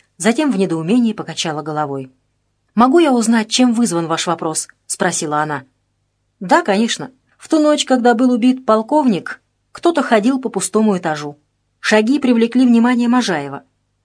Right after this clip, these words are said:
Вы полагаете, убийца поднялся туда раньше полковника?» «Мне понятна ваша тревога. Действительно, в тот момент, когда вы обнаружили труп,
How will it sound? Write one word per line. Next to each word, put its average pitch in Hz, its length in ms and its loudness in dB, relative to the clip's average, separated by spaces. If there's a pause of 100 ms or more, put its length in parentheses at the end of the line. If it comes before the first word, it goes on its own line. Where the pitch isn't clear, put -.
(120)
Вы 180 160 0
полагаете, 185 480 0
убийца 180 600 -2 (160)
поднялся 208 520 2
туда 190 320 0
раньше 196 320 -2
полковника?» 226 640 -2 (1080)
«Мне 254 300 4
понятна 262 540 2
ваша 170 220 -4
тревога. 160 440 -6 (200)
Действительно, 202 600 0
в 175 60 -8
тот 214 180 -2
момент, 208 360 2
когда 190 300 -2
вы 202 120 2
обнаружили 180 480 0
труп, 262 320 0